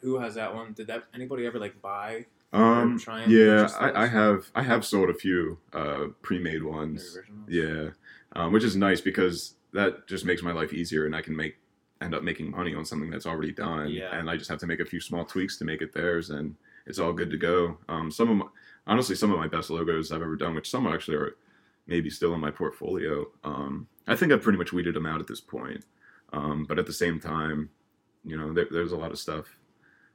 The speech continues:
Speaker 2: like, on there that, you know, nobody even is using
Speaker 1: Yeah.
Speaker 2: today.
Speaker 1: Did,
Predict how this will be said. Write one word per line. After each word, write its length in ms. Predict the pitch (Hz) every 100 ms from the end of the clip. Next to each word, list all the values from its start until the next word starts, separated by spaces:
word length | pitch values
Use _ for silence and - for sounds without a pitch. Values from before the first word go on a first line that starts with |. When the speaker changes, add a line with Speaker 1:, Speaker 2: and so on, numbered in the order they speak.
| _ _ _
Speaker 2:
like, 180 | 76 73
on 200 | 76 82
there 220 | 90 78
that, 300 | 76 76 64 - _ _ _ _
you 80 | 82
know, 260 | 76 80 80 _ _ _ _
nobody 400 | - 82 80 80 82
even 320 | 82 80 80
is 160 | 82 85
using 360 | 95 101 82 78
Speaker 1:
Yeah. 80 | 117
Speaker 2:
today. 480 | 98 95 98 98 95 _ _ _ _ _
Speaker 1:
Did, 500 | 117 113 110 110 104